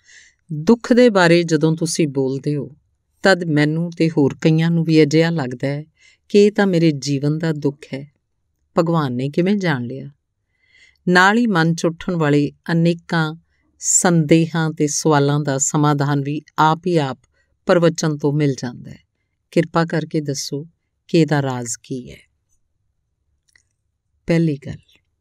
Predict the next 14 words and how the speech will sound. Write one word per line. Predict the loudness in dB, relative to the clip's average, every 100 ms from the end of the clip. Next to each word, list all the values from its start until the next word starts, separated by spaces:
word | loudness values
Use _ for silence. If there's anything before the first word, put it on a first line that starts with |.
| _ _ _ _ _ _ _ _ _ _ 2
ਤੁਹਾਡਾ | 2 4 2
ਦੁੱਖ | 0 -2 -6 -8 -20 _ _ 2
ਤੇ | 2
ਦੂਜੇ | 2 0 2 2
ਦਾ | 2 -2
ਦੁੱਖ | -6 -10 -14 _ _ -6
ਵੱਖਰਾ | -6 -4 -4 -4
ਵੱਖਰਾ | -4 -8 -10 -10 -12 -6
ਨਹੀਂ | -4 -2 -6 -12
ਹੈ। | _ _ _ _ _ _ _ _ _ _ -4
ਮਨੁੱਖ | 4 6 6 2 0
ਮਾਤਰ | 2 0 0 0
ਦਾ | 2 0
ਦੁੱਖ | -2 -2 -2 -2 -20